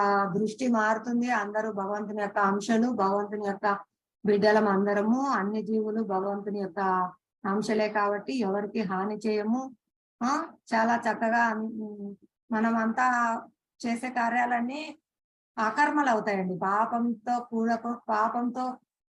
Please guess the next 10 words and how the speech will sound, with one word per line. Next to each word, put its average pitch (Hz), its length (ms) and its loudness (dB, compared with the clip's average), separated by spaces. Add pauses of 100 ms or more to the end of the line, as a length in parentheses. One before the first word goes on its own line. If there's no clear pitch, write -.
(460)
పా-, 208 640 2 (160)
పుణ్యంతో 240 500 2
ఎటువంటి 240 480 -2
సంబంధం 233 520 2
ఉండదు. 202 440 -2
ఏది 220 260 0
మనల్ని 240 320 2
బంధించదు. 208 600 0
అకర్మలు 190 500 0
అంటాం 165 440 -4